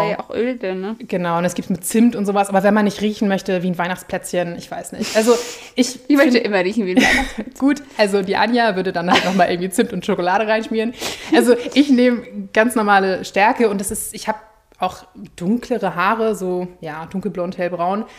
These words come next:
Speaker 2: Und das fällt jetzt nicht massiv auf. Also das kann man durchaus machen, bei blonden Haaren sowieso. Und wie gesagt, wenn man das gut einarbeitet, und das muss man ja eigentlich, damit es danach auch, ähm, ja, halbwegs natürlich aussieht,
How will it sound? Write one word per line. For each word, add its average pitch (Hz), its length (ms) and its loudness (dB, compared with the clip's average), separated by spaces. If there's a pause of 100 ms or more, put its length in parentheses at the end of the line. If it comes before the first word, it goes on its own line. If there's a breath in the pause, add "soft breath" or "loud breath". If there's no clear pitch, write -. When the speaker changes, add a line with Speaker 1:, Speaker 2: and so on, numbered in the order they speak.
(200 loud breath)
Speaker 2:
Und 190 480 -2
das - 140 -10
fällt 190 400 -2
jetzt 180 280 -8
nicht 202 200 0
massiv 175 420 -6
auf. 165 400 -10
Also 185 240 0
das 180 160 -8
kann 185 140 -6
man 180 120 -2
durchaus 180 340 -6
machen, 190 220 0
bei 170 80 0
blonden 190 380 -2
Haaren 180 240 -2
sowieso. 180 580 -4 (680)
Und 196 120 -2
wie 196 60 -2
gesagt, 185 220 -4
wenn 190 80 0
man 185 80 -2
das 185 160 -4
gut - 140 -8
einarbeitet, 185 680 0
und 185 80 -6
das 175 160 -4
muss 202 160 -2
man 214 100 0
ja 190 140 -2
eigentlich, 214 280 -2
damit 175 220 -8
es - 60 -14
danach 170 300 -6
auch, - 360 -8
ähm, 165 420 -8
ja, 165 160 -10
halbwegs 175 280 -4
natürlich 196 500 -2
aussieht, 190 460 -4